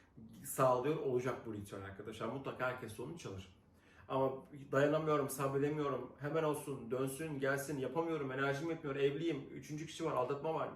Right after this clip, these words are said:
Ne diyorsan artık problemin her neyse WhatsApp'tan yazabilirsin, şu konuyu çözümleriz.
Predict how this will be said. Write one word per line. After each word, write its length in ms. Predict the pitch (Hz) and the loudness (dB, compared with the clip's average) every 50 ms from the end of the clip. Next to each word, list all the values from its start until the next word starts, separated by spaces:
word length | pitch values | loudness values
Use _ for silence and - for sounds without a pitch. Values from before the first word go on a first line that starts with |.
| - - - 120 120 127 | -12 -14 -12 -10 -6 -2
Ne 300 | 139 147 175 202 196 190 | 0 4 4 6 6 6
diyorsan 340 | 165 135 113 - 120 113 | 4 4 4 2 -2 -4
artık 320 | 110 110 107 - 110 - - | -4 -4 -6 -6 -10 -10 -6
problemin 420 | 127 131 123 120 135 135 147 147 | -4 -4 -2 -2 -2 -4 -4 -2
her 300 | 151 165 185 202 196 160 | 2 4 4 4 4 4
neyse 320 | 135 123 120 - - 156 - - - - - - - - | 0 -2 -4 -4 -6 -6 -8 -8 -18 -20 -20 -20 -20 -16
WhatsApp'tan 500 | - - 160 175 170 175 170 - - 143 | -6 0 2 4 4 6 4 4 4 2
yazabilirsin, 760 | 135 135 135 139 131 131 139 135 131 - - 135 131 135 135 - - - | 2 2 2 2 0 0 -2 -6 -8 -8 -8 -8 -10 -10 -10 -14 -18 -20
şu 180 | - - - - | -20 -18 -10 -6
konuyu 280 | 139 127 123 127 135 | -4 -4 -4 -4 -6
çözümleriz. 640 | 131 - 147 131 139 143 139 139 139 139 147 139 - | -4 -6 -6 -4 -4 -4 0 0 0 0 0 -4 -8